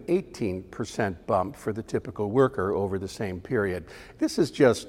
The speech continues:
one relevant statistic in the ever-widening gap of income inequality in our nation,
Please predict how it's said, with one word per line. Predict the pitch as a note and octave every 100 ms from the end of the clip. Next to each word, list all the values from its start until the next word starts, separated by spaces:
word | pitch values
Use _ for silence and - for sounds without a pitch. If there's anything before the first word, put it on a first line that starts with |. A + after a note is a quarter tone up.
| -
one | A2+ B2 A#2+ A2+ A2+
relevant | A#2 G#2+ A#2 A2 G2 G2+
statistic | - - G#2+ - C3 - G2+ -
in | A2 G#2
the | G#2 A2 -
ever-widening | D3 D3 A#2 G#2+ A2 A#2 A#2+ G#2+ G#2+ G2+ G2+
gap | G#2+ G2 G2
of | A2 A2
income | B2+ A2+ A2+ A2
inequality | G#2+ F#2+ - F3+ D#3 G2 F2+ F#2
in | F#2+
our | G2
nation, | G#2+ A2+ G#2+ G2